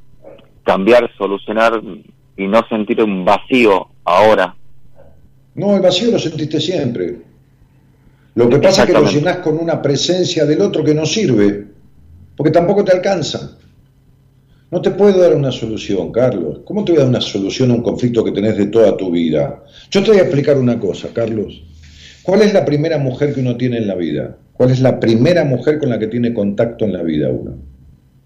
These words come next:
Speaker 1: La madre.
Speaker 2: Muy bien. ¿Cuánto tiempo?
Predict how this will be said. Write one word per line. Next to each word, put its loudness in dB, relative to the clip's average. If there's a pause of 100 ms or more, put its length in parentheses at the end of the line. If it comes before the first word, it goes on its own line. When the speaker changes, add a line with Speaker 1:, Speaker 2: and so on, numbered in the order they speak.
(160)
Speaker 1:
La -16
madre. -2 (920)
Speaker 2:
Muy 4
bien. 0 (580)
¿Cuánto 2
tiempo? -2